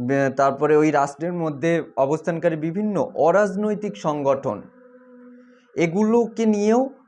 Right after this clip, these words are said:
আন্তর্জাতিক সম্পর্ক আলোচনা করে। কিন্তু আন্তর্জাতিক রাজনীতি শুধুমাত্র, উম, রাষ্ট্র কর্তৃক, আহ, মানে গৃহীত বিভিন্ন নীতি ও কর্মসূচি নিয়েই আলোচনা করে। আবার বলতে পারি যে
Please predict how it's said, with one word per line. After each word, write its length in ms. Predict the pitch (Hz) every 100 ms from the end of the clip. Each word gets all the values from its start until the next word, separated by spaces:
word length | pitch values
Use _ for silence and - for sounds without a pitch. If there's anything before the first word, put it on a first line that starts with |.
| -
আন্তর্জাতিক 840 | 127 139 156 147 151 147 214 214
সম্পর্ক 760 | - 131 123 135 139 208 240 -
আলোচনা 440 | - 131 139 143 127
করে। 240 | 120 104 - _ _
কিন্তু 480 | 170 214 214 143 - - _
আন্তর্জাতিক 920 | 110 139 151 240 240 196 208 208 147
রাজনীতি 720 | 131 123 151 214 220 131 123 - -
শুধুমাত্র, 1120 | - 170 175 233 254 262 190 - 131 113 95 - _ -
উম, 120 | 135 135
রাষ্ট্র 520 | 135 135 147 - - 220
কর্তৃক, 520 | 214 208 208 214 185
আহ, 420 | 175 160 151 135 - _ _
মানে 360 | 135 131 127 120 131 123
গৃহীত 320 | 147 180 180
বিভিন্ন 480 | 185 156 156 165 147
নীতি 600 | 131 139 143 175 185 185 -
ও 80 | 135
কর্মসূচি 880 | 131 139 135 143 156 147 208 226 - _ _
নিয়েই 300 | 131 147 220
আলোচনা 460 | 220 127 120 120 110
করে। 280 | 107 104 - _ _ _ _ _ _ _ _ _
আবার 500 | - 214 202 120 - - _
বলতে 260 | 156 196 226
পারি 180 | 247
যে 100 | 240